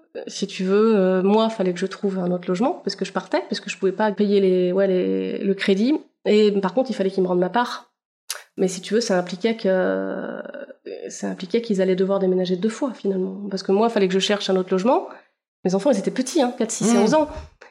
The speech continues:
Speaker 1: Et c'est la maison où ils sont nés, tu vois. Donc, euh, j'ai dit,
Speaker 2: Ah, donc
Speaker 1: c'est
Speaker 2: vous avez fait, lui, il t'a filé du cash ?
Speaker 1: Non, il m'a rien filé, ou très peu.
Speaker 2: T'es fait, enfin, tu t'es auto-eu, tu t'es fait avoir.
Speaker 1: Ouais, mais je regrette pas.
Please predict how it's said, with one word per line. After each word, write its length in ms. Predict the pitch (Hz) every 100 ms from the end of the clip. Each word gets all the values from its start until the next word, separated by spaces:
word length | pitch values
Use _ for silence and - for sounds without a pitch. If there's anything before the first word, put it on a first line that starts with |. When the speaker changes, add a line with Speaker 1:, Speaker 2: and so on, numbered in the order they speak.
| _ -
Speaker 1:
Et 140 | 196
c'est 140 | 196 214
la 60 |
maison 180 | 196 233
où 40 | 220
ils 40 |
sont 200 | - 233
nés, 200 | 359 262
tu 120 | -
vois. 200 | 202 202
Donc, 240 | 196 190 196
euh, 880 | 185 185 185 185 180 180 170 175 - - 202
j'ai 140 | 202
dit, 80 | 190
Speaker 2:
Ah, 120 | 160
donc 180 | 180 180
Speaker 1:
c'est 40 |
Speaker 2:
vous 140 | 156 165
avez 260 | 180 170
fait, 200 | 170 196 175
lui, 140 | 196
il 20 |
t'a 100 | 190
filé 180 | 175 175
du 120 | 151
cash ? 460 | 151 202 240 - -
Speaker 1:
Non, 220 | 208 185
il 60 | 196
m'a 100 | 190
rien 140 | 190
filé, 280 | 190 - - -
ou 100 | 196
très 200 | - 196
peu. 160 | - - _ _ _ _ _ _ _ _ _ -
Speaker 2:
T'es 80 |
fait, 120 | 180 202
enfin, 320 | 180 170 165
tu 100 | 151
t'es 80 | 165
auto-eu, 440 | 165 185 185 180 -
tu 100 | -
t'es 100 | 170
fait 100 | 170
avoir. 360 | 175 156 151 151
Speaker 1:
Ouais, 200 | 233 240
mais 100 | 254
je 80 | 208
regrette 240 | 196 190
pas. 180 | - -